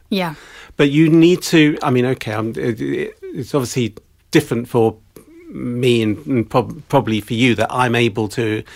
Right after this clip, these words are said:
Speaker 2: if I don't want to work on Friday, Sun-, Friday and I'm happy to work on Sunday, I'll do that. If I
Speaker 1: Yeah.
Speaker 2: want to work in,
Speaker 1: You're
Speaker 2: in the
Speaker 1: flexible.
Speaker 2: evening, I'll do that, and I'll go and play golf between, between two, two and,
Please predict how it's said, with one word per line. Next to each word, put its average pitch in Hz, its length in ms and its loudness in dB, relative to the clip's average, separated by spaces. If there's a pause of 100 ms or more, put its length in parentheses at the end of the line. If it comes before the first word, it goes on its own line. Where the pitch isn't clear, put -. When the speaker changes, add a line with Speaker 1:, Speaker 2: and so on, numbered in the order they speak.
(140)
Speaker 2:
if - 80 -4
I 135 80 4
don't 123 180 0
want 113 120 0
to 113 60 4
work 117 240 2
on 117 80 -2
Friday, 113 600 -2
Sun-, 127 360 -2
Friday 117 440 0
and 110 140 -2
I'm 107 100 -2
happy 117 220 -4
to 120 40 -6
work 117 220 -2
on 123 100 -4
Sunday, 131 360 -2
I'll 165 100 2
do 254 180 -2
that. 90 180 -2
If - 120 -4
I 123 40 0
Speaker 1:
Yeah. 120 40 0
Speaker 2:
want 113 120 -2
to 110 40 -4
work 110 220 -2
in, 123 80 0
Speaker 1:
You're 113 80 -6
Speaker 2:
in - 0 - (180)
the 202 60 -10
Speaker 1:
flexible. 131 340 0
Speaker 2:
evening, 131 400 4
I'll 127 80 2
do 143 160 6
that, 147 160 6
and 160 100 2
I'll 151 120 4
go 165 100 0
and 156 100 4
play 160 180 2
golf 170 280 2
between, 170 540 2
between 180 320 0
two, 196 220 0 (120)
two 180 180 4
and, 180 180 0